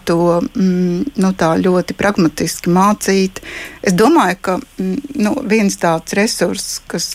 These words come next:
tiek ļoti maz izmantots, ir latviešu literatūra. Jo,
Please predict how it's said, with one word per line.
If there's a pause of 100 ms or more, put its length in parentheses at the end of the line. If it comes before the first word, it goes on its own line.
tiek
ļoti
maz
izmantots, (440)
ir (300)
latviešu
literatūra. (840)
Jo,